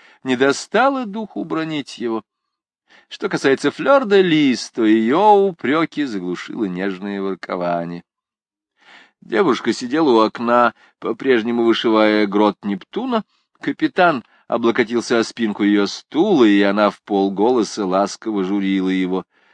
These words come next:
«Что же с вами приключилось за эти два долгих месяца, злодей?» «Клянусь вам», — отвечал несколько смущённый Феб, —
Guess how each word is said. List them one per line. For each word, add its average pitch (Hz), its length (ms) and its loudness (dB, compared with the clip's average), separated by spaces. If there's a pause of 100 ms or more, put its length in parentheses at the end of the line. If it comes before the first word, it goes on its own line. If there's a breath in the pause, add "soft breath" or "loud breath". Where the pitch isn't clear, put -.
(140)
«Что - 560 -10
же 127 160 -8
с - 140 -14
вами 139 260 -6
приключилось 170 960 -6
за 233 120 -8
эти 226 360 -8 (260 soft breath)
два 196 360 0
долгих 185 540 0
месяца, 175 840 -6
злодей?» 107 680 -6 (720)
«Клянусь 120 600 -4
вам», — 95 420 0 (420)
отвечал 107 580 0
несколько 104 360 -4
смущённый 104 680 -4
Феб, — 107 380 -4